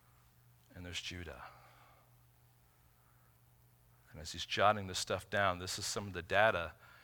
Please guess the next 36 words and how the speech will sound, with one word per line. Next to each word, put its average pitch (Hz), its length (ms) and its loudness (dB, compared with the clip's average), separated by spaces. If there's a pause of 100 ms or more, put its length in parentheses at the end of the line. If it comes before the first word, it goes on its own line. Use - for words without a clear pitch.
(220)
that - 100 -16
just - 220 -4
lets 107 300 2
us 98 180 -4
know, 98 480 -2 (760)
all 151 120 10
right, 139 180 8
Israel 135 240 0
came 135 220 -2
together 117 300 2
as 101 120 -2
one 110 240 0
man, 90 280 -2
but 87 120 -4 (560)
maintaining 104 680 0
Israel 85 580 -6
as 95 180 -8
one 85 280 -10
man 76 280 -10 (680)
is 110 180 -8
now 95 200 2
also 101 280 2
gonna 87 240 -8
be 85 140 -10
a 82 60 -10
challenge 82 520 -2
for - 240 -8
any 87 380 -8
king 78 380 -10 (920)
of 78 160 -12
Israel. - 420 -10 (1400)
There's 82 160 -10
trouble 98 260 0
on 90 140 0
the 85 80 -8
outside, 110 640 2